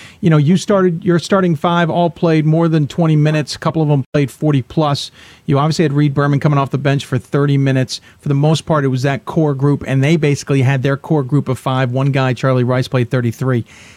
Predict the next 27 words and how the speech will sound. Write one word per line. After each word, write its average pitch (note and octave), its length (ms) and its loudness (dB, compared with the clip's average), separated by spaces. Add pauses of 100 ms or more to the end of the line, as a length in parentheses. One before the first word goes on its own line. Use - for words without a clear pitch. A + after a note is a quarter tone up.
(100)
or D3 140 0
thirty-three C#3 420 0
minutes. B2 300 0
It D#3+ 140 0
was G3+ 200 -2
basically E3 420 0
a C3 80 0
six-on-six - 880 -2
mentality C#3+ 520 0
here. A#2+ 100 0
Neither D3+ 340 2
of C#3+ 100 -2
you C#3+ 120 2
went C3+ 260 0
deep C#3+ 220 0
in B2+ 60 -4
the B2+ 80 0
bench. B2 440 -2 (280)
That's D#3+ 220 -2
not E3 280 2
normally E3+ 640 4
your D3+ 140 2
protocol D3+ 520 0
for B2+ 200 -4
either D3 320 0
team C3+ 420 0
there. A#2+ 260 2